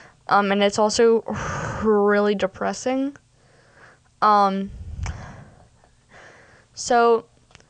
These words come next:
yeah, this was just kind of a silly little rant. Um, Loki is confirmed to be, uh, D B Cooper. Uh,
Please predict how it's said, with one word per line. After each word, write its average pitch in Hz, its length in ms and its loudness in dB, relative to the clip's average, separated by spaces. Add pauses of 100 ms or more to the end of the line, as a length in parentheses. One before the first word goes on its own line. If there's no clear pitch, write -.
(220)
yeah, 330 180 4
this 262 260 -2
was 262 140 -2
just - 180 -4
kind 226 220 0
of 202 100 0
a 202 60 0
silly 196 340 0
little 190 260 2
rant. 277 500 0 (120)
Um, 202 260 2
Loki 208 520 -2
is 202 160 -4
confirmed 214 560 -4
to 202 100 -8
be, 202 340 -2 (440)
uh, 208 180 2
D 202 180 -4
B 202 140 -6
Cooper. 277 640 2 (840)
Uh, 208 280 6